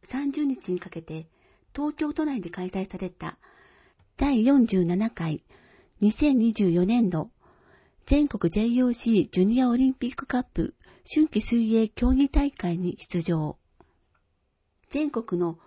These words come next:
トップ選手と競い健闘しました。小林選手は一月に開催された予選大会の二千二十五年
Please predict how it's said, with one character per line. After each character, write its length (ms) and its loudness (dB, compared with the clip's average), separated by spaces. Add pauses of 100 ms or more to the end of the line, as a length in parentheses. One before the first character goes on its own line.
(200)
ト 120 -4
ッ 20 -
プ 180 -6
選 200 0
手 140 -14
と 100 -6
競 280 -10
い 240 -8
健 200 -2
闘 200 -4
し 140 -8
ま 100 -2
し 80 -12
た。 240 -14 (1200)
小 100 -2
林 340 -2
選 220 -2
手 140 -8
は 200 -2 (440)
一 220 -6
月 240 0
に 140 4
開 200 -6
催 200 -6
さ 100 -8
れ 140 -6
た 260 -8
予 80 -6
選 280 -2
大 220 -8
会 260 -6
の 220 -8 (600)
二 140 0
千 280 -2
二 120 0
十 220 -4
五 160 -6
年 300 -2